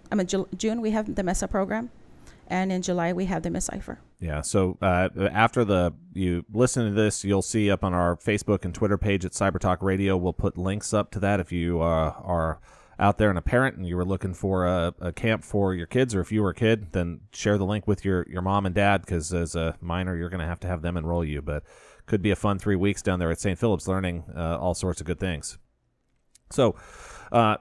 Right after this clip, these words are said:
Speaker 2: Ida, so business information solutions. So how is that different than cybersecurity? How is it the same? 'Cause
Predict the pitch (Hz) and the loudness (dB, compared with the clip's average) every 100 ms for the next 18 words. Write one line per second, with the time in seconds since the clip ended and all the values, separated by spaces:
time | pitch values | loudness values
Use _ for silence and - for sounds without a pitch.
0 | - 151 131 95 - 110 - 104 107 _ | 0 4 4 4 2 0 -2 -12 -14 _
1 | _ - - 143 151 160 147 139 120 120 | _ -20 0 2 4 2 0 0 2 2
2 | 113 101 104 101 98 76 64 - 90 85 | 0 -2 0 0 0 -6 -8 -6 -2 -2
3 | 82 - 113 131 131 113 110 113 - 90 | -4 -8 0 2 2 2 2 2 -2 -2
4 | 131 143 135 127 131 131 127 123 127 131 | 0 0 -4 2 4 4 2 2 2 4
5 | 123 104 101 - - 127 117 120 120 107 | 4 2 2 -4 -2 2 2 2 0 0
6 | 101 - | -2 -4